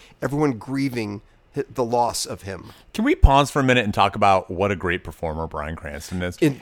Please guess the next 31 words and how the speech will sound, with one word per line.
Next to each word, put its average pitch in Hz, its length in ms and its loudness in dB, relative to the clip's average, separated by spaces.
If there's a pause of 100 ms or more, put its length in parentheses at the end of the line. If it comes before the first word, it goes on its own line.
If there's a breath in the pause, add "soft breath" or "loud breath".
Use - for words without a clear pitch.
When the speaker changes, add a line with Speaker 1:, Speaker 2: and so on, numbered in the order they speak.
Speaker 1:
so - 280 4
Speaker 2:
He 202 40 12
can 226 60 8
Speaker 1:
many 120 200 8
Speaker 2:
do 175 180 6
Speaker 1:
things. 202 140 4
Speaker 2:
so 123 300 2
much. 101 520 0
I 123 40 4
mean, 127 140 4
he 143 140 2
can 147 160 2
play 117 180 0
comedy, 139 440 2
he 113 100 -2
can 107 160 0
play 123 260 0
drama, 110 400 2
and 117 140 0
both 160 240 2
of 120 80 -10
them 98 160 -2
believable. 98 560 -2
He 104 100 -8
can 113 120 -6
play 127 240 2
the 107 100 -2
heavy, 147 400 0
he 127 100 -4
can 104 140 -8
play, 107 440 -2